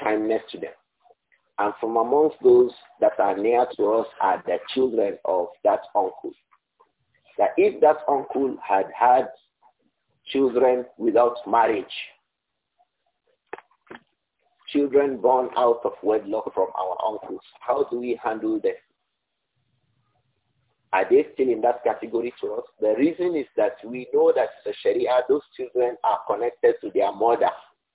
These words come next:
Those children born out of wedlock are connected to their mother.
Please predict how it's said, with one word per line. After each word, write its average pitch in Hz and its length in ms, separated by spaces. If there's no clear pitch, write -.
Those 127 160
children 127 500
born 120 240
out 113 260
of 98 80
wedlock 104 440
are 95 200
connected 117 520
to 98 260
their 110 300
mother. 107 400